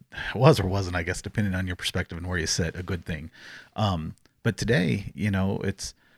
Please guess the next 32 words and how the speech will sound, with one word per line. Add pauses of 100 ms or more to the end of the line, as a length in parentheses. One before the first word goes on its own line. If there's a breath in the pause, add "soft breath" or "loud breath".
it's
those
lion
hunters
and
those
hound,
houndsmen
that,
that
they're
the
advocates
for
these
cats
now.
They're
the
first
ones
to
stand
up
and,
and
yell
the
loudest,
you
know,
if